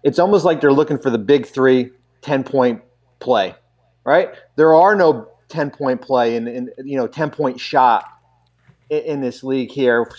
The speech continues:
I mean, it started with, you know, I mean, I know we all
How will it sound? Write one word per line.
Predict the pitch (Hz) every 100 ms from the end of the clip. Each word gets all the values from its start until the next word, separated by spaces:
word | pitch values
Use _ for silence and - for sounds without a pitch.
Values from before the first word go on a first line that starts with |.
| -
I | 151 151
mean, | 147 139 - _ _ _ _ _ -
it | 151
started | 143 156 170 196 160
with, | 143 143 131 - _ _ _ _ _
you | 131
know, | 120 117 113 113 127
I |
mean, | 123 123
I |
know | 143
we | 147 131
all | 120 113 - _